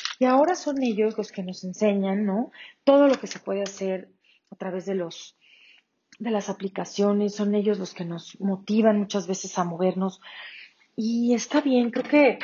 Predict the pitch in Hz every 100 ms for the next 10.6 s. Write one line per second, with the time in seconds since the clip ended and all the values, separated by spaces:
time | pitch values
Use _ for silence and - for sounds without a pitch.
0 | - - - - _ - 233 233 247 294
1 | 262 240 - 190 214 240 - 202 202 190
2 | 190 208 196 - 240 254 233 220 220 202
3 | 180 - 190 202 - 196 - - - -
4 | _ - _ 220 269 285 269 214 196 214
5 | 220 202 196 185 175 170 190 233 - 202
6 | 208 220 196 - 190 190 196 190 185 175
7 | 190 175 160 - 180 196 190 180 170 185
8 | - - - - 190 190 196 165 165 180
9 | 180 196 214 202 240 233 285 277 - 196
10 | 214 208 214 - 208